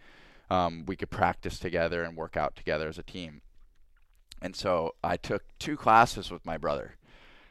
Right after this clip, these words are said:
and, um, one of 'em was a, um, American history since eighteen seventy-seven. And history is probably my worst subject. So Zach goes, "Just take it. You'll be all right."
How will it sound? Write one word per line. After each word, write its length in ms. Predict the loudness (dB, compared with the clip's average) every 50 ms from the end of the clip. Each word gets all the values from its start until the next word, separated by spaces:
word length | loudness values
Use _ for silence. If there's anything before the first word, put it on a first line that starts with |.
| -20 -8
and, 320 | -4 -2 -2 -2 -2 0 0
um, 460 | 2 2 2 0 -2 -4 -6 -10 -16 _
one 280 | -6 -2 0 2 2
of 120 | 2 2 0
'em 240 | 0 0 -2 -4 -2
was 340 | 2 2 4 2 2 0
a, 340 | 2 2 4 4 4 4 2
um, 580 | 2 2 2 2 2 2 2 0 -2 -6 -12 -18 -20 _ -20 _ _ -20 -20 -12 -10
American 580 | -8 -2 2 4 6 6 4 2 0 -4 -4 -4
history 760 | -2 -2 -2 -4 -4 -8 -6 -4 -2 -2 0 0 0 -2
since 560 | -4 -6 -6 -4 -2 -2 -2 -4 -8 -10 -10 -6 -4
eighteen 520 | -4 -4 -4 -8 -10 -12 -10 -10 -12 -12
seventy-seven. 720 | -8 -4 -2 -2 -2 -2 -6 -10 -8 -6 -6 -6 -8 -10 -16 -20 -20 -20 -20 -20 -20 -20 -20 -20 -20 -20 -20 -20 -20 -20 _ -6
And 160 | -4 -4 -4 -4
history 440 | -4 -4 -4 -4 -4 -4 -2 -2 -2
is 100 | -2 -2
probably 300 | 2 4 4 4 4 2
my 180 | 0 -2 0
worst 300 | 0 0 -2 -2 -2 -4
subject. 540 | -4 -4 -4 -4 -6 -8 -10 -10 -12 -14 -10
So 380 | -4 -2 0 2 2 2 0 -4 -8 -20 -20 -20 -20 -20 -12 -2
Zach 280 | 2 4 4 4 4 2
goes, 280 | 0 0 0 -2 -4 -8 -2
"Just 320 | 0 0 0 -2 -4 -2
take 240 | 0 0 0 0 -2
it. 60 | -4
You'll 120 | -4 -2 -2
be 140 | 0 2 2
all 80 | 2
right." 240 | 2 0 -2 -4 -10